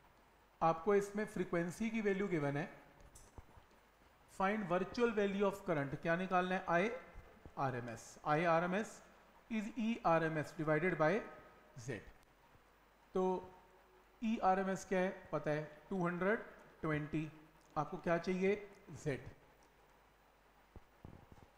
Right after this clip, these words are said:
अच्छा, Z क्या है? इसमें तो कुछ है ही नहीं, इसमें कौन सा कोई, ये तो सिर्फ कैपेसिटर लगा हुआ है।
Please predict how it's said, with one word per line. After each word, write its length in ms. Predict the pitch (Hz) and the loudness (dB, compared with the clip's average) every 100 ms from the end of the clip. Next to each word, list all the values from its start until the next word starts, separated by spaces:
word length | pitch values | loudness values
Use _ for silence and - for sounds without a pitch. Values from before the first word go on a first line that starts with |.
| _ _ - - - - - _ _ - _ - | _ _ -20 -20 -20 -20 -20 _ _ -20 _ -10
अच्छा, 140 | 196 | -6
Z 300 | 180 165 190 196 | -2 0 0 0
क्या 120 | 170 | 0
है? 80 | 165 | -2
इसमें 220 | 160 190 | -4 -6
तो 60 | 196 | -8
कुछ 180 | 196 | -4
है 80 | 156 | -2
ही 100 | 165 | 0
नहीं, 140 | 185 139 - - - - | -2 -6 -12 -20 -20 -10
इसमें 300 | 170 - 196 | -10 -6 -4
कौन 180 | 185 185 | -4 -4
सा 100 | 185 | -4
कोई, 200 | 190 190 190 | -2 -2 -2
ये 60 | 175 | -4
तो 120 | 214 208 | -2 -2
सिर्फ 200 | 220 233 | -6 -4
कैपेसिटर 420 | 180 208 - 214 | -2 0 -2 -2
लगा 180 | 214 180 | -2 0
हुआ 200 | 156 165 | 0 0
है। 180 | 220 | -4